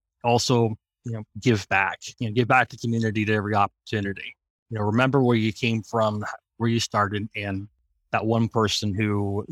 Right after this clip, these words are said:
took you under their wing and do the same for someone. You know, I will say that someone did that for me when I first started off my journey twenty-four years ago.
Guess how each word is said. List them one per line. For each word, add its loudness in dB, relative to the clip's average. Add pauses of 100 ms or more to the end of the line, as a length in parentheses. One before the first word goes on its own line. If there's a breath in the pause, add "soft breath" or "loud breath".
took -2
you -2
under -2 (140)
their -2
wing -4
and -4
do -4
the 0
same -2
for -12
someone. -4
You -8
know, -6
I 4
will 4
say 4
that 0
someone 2
did -6
that 2
for -8
me -8
when -6
I 2
first -2
started -2
off 0
my 0
journey -4
twenty-four -6
years 0
ago. -6